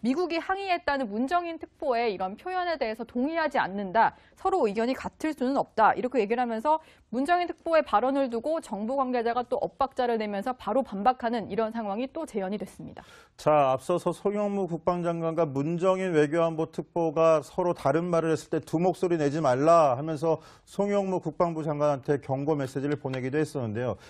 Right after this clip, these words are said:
Speaker 2: 또 말이 좀 다른 것 같습니다. 이런 부분은 좀 유념해 주셔야 될 것 같고. 자, 어찌됐건 간에 군사회담 제안에 대한 미국의 반응을 공개한 문정인 특보, 현재의 안보 상황에 대해서는 도끼 만행 사건 때보다 엄중하다 이렇게 진단했는데요.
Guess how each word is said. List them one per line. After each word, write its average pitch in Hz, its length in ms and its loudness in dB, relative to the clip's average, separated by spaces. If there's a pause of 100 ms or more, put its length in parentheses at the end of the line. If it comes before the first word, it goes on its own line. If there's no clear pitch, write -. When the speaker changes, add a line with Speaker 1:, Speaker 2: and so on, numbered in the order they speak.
(160)
Speaker 2:
또 202 220 8
말이 147 300 6
좀 143 180 -4
다른 139 300 2
것 151 80 4
같습니다. 113 440 -2
이런 143 300 -2
부분은 156 280 -6
좀 175 160 -8
유념해 147 360 -4
주셔야 131 280 -4
될 127 160 -4
것 147 100 -2
같고. 120 400 -2 (280)
자, 151 280 6
어찌됐건 170 420 -2
간에 165 140 0
군사회담 202 800 2
제안에 196 300 0
대한 196 280 2 (240)
미국의 180 640 2
반응을 180 480 0
공개한 170 640 2
문정인 165 520 -2
특보, 175 500 2 (260)
현재의 208 420 4
안보 175 760 4
상황에 185 520 -4
대해서는 160 600 2 (240)
도끼 208 500 -4
만행 220 400 2
사건 190 540 -4
때보다 185 320 0
엄중하다 180 840 2
이렇게 147 300 -4
진단했는데요. 143 800 -4